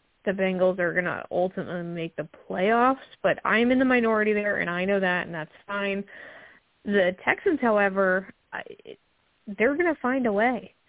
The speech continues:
C J Stroud is just awesome right now. It's fun to watch them play football. I never thought that, like, the Tank Dells and Nico Collins of the world were gonna be what were winning you fantasy lineups, but here we are, and it is glorious.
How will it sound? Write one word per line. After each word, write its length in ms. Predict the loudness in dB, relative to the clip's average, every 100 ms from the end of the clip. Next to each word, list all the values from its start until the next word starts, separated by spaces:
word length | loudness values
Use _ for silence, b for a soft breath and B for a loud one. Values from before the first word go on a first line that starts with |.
| -2
C 140 | 0
J 100 | 0 0
Stroud 380 | 0 2 2 -2
is 180 | -8 -4
just 200 | -2 -2 -4 _ _ _ -2
awesome 440 | 0 0 -6 -6
right 160 | -8 -4
now. 200 | -4 -4
It's 140 | -6 -8 0
fun 180 | 4 4
to 80 |
watch 220 | 2 0 -2
them 160 | -4
play 200 | -2 -2 -2
football. 480 | -4 -2 -2 -2 B B B B -18 -12
I 140 | -12 -14 -20 _ _ -12
never 460 | -6 -2 0 2 2
thought 320 | 2 2 2
that, 160 | -2 -2
like, 340 | -4 -6 -12 -20 -2
the 260 | 0 0 -4 -10
Tank 220 | -6 -6 -2
Dells 280 | 0 0 -2
and 140 | -6
Nico 240 | -2 -2
Collins 460 | -2 0 2 2 2
of 100 | 0
the 100 | 0
world 280 | 2 2 2
were 140 | 2 0
gonna 140 | 0
be 120 | 0
what 160 | 0 0
were 140 | 0
winning 260 | -2 -2 -2
you 80 | -2
fantasy 400 | -2 -2 0 -2
lineups, 400 | 0 -2 -2 -4 -4
but 120 | -2
here 220 | 0 2
we 140 | 4
are, 280 | 4 6 4
and 180 | 0 -2
it 100 | -2
is 120 | -2 -4
glorious. 420 | -6 -6 -6 -8